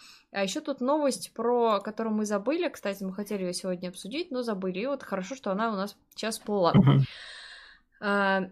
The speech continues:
Speaker 1: значит, кто перед кем будет извиняться? <clears throat> А, получилось, что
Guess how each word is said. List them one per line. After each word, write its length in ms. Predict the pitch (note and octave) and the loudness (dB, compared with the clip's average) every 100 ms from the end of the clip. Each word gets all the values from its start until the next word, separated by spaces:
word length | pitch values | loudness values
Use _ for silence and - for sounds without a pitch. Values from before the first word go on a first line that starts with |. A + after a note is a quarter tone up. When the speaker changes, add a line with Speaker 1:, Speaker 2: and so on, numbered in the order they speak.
| - | -6
Speaker 1:
значит, 420 | G#3 G#3+ G#3 - | -4 -2 -4 -8
кто 220 | - E4 F4 | -4 -2 0
перед 220 | B3 G#3+ | 0 2
кем 200 | D4+ D#4 | 0 2
будет 200 | C4 C4 | 2 2
извиняться? 540 | A3+ A3+ G#3 D#3+ - - _ - | 0 0 2 0 -4 -14 _ 0
<clears throat> 580 | B3+ A#3 G#3 F#3 F3 - _ - | 2 2 2 0 -2 -10 _ -12
А, 460 | F#3+ F#3+ F3+ F3+ F3 F3 - | -4 -2 0 0 -2 -4 -4
получилось, 420 | G#3 C4 F4+ D#4+ | -4 0 0 -2
что 480 | - B3+ A#3+ G#3 | 0 4 4 2